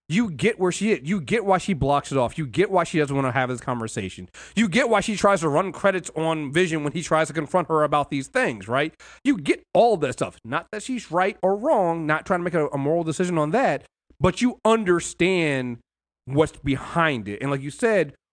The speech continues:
we haven't been able to get all this stuff. And when you look at, we look at what, everything she's gone through, when you look at everything that, uh, like, from the minute she comes in, she's been this secondary character, but that has had all this power. And like you said, there hasn't been a moment. Like,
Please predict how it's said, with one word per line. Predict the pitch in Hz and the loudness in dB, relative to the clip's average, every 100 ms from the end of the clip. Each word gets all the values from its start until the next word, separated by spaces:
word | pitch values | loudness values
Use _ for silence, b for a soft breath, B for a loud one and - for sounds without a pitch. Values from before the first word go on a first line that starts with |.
| - | -2
we | 185 | 0
haven't | 180 214 233 | 2 2 2
been | 208 | 0
able | 190 | 0
to | 170 | -2
get | 156 233 | 0 -2
all | |
this | 185 151 | -2 -2
stuff. | 131 | -2
And | 143 | -2
when | 165 | -2
you | 156 | -2
look | 127 202 339 | -2 -2 -2
at, | 170 - - | -6 -6 -10
we | 135 180 | -4 -2
look | 202 381 | 0 -2
at | 226 | -2
what, | 196 - | -4 0
everything | 208 208 180 | 0 0 -2
she's | - 156 | -2 -4
gone | 123 143 147 | 0 0 0
through, | 123 85 - _ _ _ _ _ _ | -4 -14 -20 _ _ _ _ _ _
when | 147 | 0
you | 165 | 2
look | 190 | 2
at | 269 - | 0 2
everything | 190 226 220 208 | 2 2 0 0
that, | 196 - | 0 -2
uh, | 151 160 | -2 0
like, | 151 147 | -2 -2
from | - 165 156 | -2 -4 -4
the | 143 | -4
minute | 139 190 220 | 0 -2 -2
she | 214 | -6
comes | 170 170 196 | -2 0 0
in, | 165 - _ - | -2 -6 _ -2
she's | 214 165 | -2 0
been | 147 277 285 | 2 2 2
this | 226 | 0
secondary | 220 185 185 | -2 0 -2
character, | 156 - 214 170 | -2 0 0 0
but | 139 | -4
that | 143 | -4
has | 131 - 151 | -4 -2 -2
had | 117 151 139 - | 0 0 0 -6
all | 123 143 147 143 | -2 2 2 0
this | 127 123 | -2 -6
power. | - 127 135 110 90 - B B | -8 -2 0 0 -4 -14 B B
And | 151 | -2
like | 147 | 0
you | 156 | -2
said, | - 180 | 0 0
there | 151 | 2
hasn't | 131 151 180 190 | 0 2 4 4
been | 196 | 2
a | 180 | 0
moment. | 151 151 165 120 | 0 0 0 -2
Like, | 123 135 | -2 -4